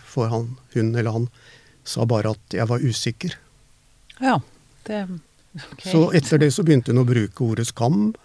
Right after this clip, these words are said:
Speaker 1: og f-, og skamfert er et godt uttrykk, og så videre, da.
Speaker 2: Mm, mm.
Speaker 1: Ja. Så skammens mur er, eh, veldig viktig, og det kan jo ta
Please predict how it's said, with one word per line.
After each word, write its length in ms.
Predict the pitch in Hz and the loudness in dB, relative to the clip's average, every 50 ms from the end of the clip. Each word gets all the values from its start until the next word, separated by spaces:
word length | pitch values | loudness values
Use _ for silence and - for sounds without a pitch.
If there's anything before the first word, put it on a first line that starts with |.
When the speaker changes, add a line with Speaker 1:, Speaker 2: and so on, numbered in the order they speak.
| _ _ - | _ _ -4
Speaker 1:
og 220 | - 131 123 123 123 | -2 0 0 -2 -4
f-, 120 | - - | -6 -10
og 160 | - - 120 117 | -8 -8 -8 -8
skamfert 760 | - - - 87 107 104 - - 120 120 139 160 170 170 - - | -8 -10 -10 -10 -10 -10 -8 -4 -2 0 0 0 -2 -2 -4 -4
er 120 | 139 139 135 | -2 -2 -2
et 80 | 139 - | -2 -2
godt 220 | - 139 139 - | -4 -6 -4 -2
uttrykk, 360 | 139 127 120 - 131 127 - | -4 -4 -2 -4 -4 -4 -4
og 60 | 135 - | -6 -6
så 140 | - 135 127 | -4 -4 -2
videre, 300 | 123 190 185 180 175 - | -2 -2 -4 -4 -6 -8
da. 140 | 143 123 117 | -8 -10 -8
Speaker 2:
Mm, 60 | 208 202 | -8 -8
mm. 180 | 190 185 170 - | -8 -8 -10 -10
Speaker 1:
Ja. 80 | 160 156 - - _ _ _ _ _ _ _ _ _ _ _ _ | -12 -12 -12 -14 _ _ _ _ _ _ _ _ _ _ _ _
Så 840 | - - - 135 139 143 135 135 135 135 139 139 135 131 131 123 - - _ _ _ _ _ _ _ - - _ _ _ _ _ _ _ _ _ _ _ _ _ | -8 -4 0 2 2 2 2 2 2 2 2 2 0 0 -2 -4 -6 -10 _ _ _ _ _ _ _ -20 -20 _ _ _ _ _ _ _ _ _ _ _ _ _
skammens 500 | - - - - 135 135 135 151 160 - - | -16 -8 -2 2 2 4 4 4 2 2 4
mur 240 | 131 139 165 135 131 - - - - | 4 4 4 4 0 -4 -12 -8 -6
er, 500 | 135 127 127 127 127 131 127 131 127 127 | -4 -2 -2 -2 -2 -2 -4 -4 -4 -4
eh, 1080 | 131 131 131 127 127 123 117 117 117 117 - _ _ _ _ _ _ _ - - - _ _ _ _ _ _ _ _ - | -4 -2 -2 -2 -2 -4 -4 -6 -6 -10 -14 _ _ _ _ _ _ _ -20 -20 -20 _ _ _ _ _ _ _ _ 0
veldig 200 | 135 131 139 147 143 | 2 4 4 4 2
viktig, 200 | - - - 247 247 | 2 0 0 2 4
og 260 | 185 143 143 139 135 - - - 233 - - _ _ _ _ _ _ _ - | 6 6 6 4 2 0 -6 -14 -20 -20 -20 _ _ _ _ _ _ _ -4
det 200 | 143 139 - - | -4 -4 -4 -6
kan 200 | - - 127 123 127 | -4 -2 0 0 0
jo 80 | 123 117 | 0 -2
ta 200 | - 127 113 | -2 -2 -2